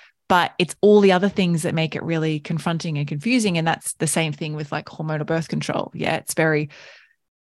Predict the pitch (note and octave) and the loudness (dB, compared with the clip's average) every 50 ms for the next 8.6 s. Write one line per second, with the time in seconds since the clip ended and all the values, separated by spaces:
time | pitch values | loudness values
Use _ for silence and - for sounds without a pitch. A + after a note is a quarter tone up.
0 | _ - - - - - - F3+ E3+ - - E3 D#3 C#3+ D3 D3 C#3+ - - D3+ | _ -6 -4 0 2 2 2 2 0 0 0 0 2 2 0 0 -2 -4 -4 -4
1 | C#3+ C#3+ - - D3+ C#3+ - E3+ E3+ E3+ E3 D#3 C#3+ C#3 - D3+ C#3+ C3+ - C3+ | -4 -4 -4 -6 -6 -4 -2 -2 0 0 2 0 0 -2 -2 -4 -4 -2 -2 -2
2 | B2+ - - - - - D3 D3 C#3+ - D#3+ D3 D3 C#3+ D#3+ D#3 D3+ D3+ - - | 0 -2 -2 -4 -4 -4 -2 -2 0 0 0 0 0 0 0 -2 -2 -4 -4 -2
3 | F3+ E3+ F3+ G#3 D#4+ E4+ - G3 F#3 F3 - G3 F#3 D#3+ F#3 F3+ F#3 F#3 D#3+ F3 | 0 4 4 4 4 4 4 4 4 4 4 0 0 2 2 2 2 2 0 0
4 | F3 - - - - E4+ C#4+ G3+ D#3 C#3+ - - D#4+ C4 F3+ - - B3+ B3+ A3 | -2 -2 -4 0 0 2 2 2 0 -2 0 2 2 2 2 2 4 4 6 6
5 | G#3 A3 C#4 C4+ G3+ F3+ F#3 G#3+ A#3+ A#3+ B3 G3 A#3+ D4 D#4 A#3 D#3 D#3+ F#3+ F#3+ | 6 4 4 4 2 4 4 4 4 4 4 4 4 4 6 6 4 4 4 4
6 | G3+ G#3 G#3+ G#3 A3+ A3 G#3 G3+ A3+ C4 B3+ A3 F3 F#3 F#3 F3+ F#3+ D#3 F3+ F3+ | 4 2 2 2 2 2 2 2 4 4 4 4 4 4 2 2 2 0 -4 -4
7 | E3 E3 F3 E3+ E3+ D#3+ F#3 F3 G3 A3+ - F#3 D#3 D#3 G3 A3+ B3 B3+ B3+ B3 | -4 -2 -2 0 0 0 0 2 2 2 2 2 2 2 4 6 4 4 4 2
8 | C4+ D4 - F#4 G#4 B4+ - - - - - | 0 2 2 4 2 2 2 -2 -10 -16 -8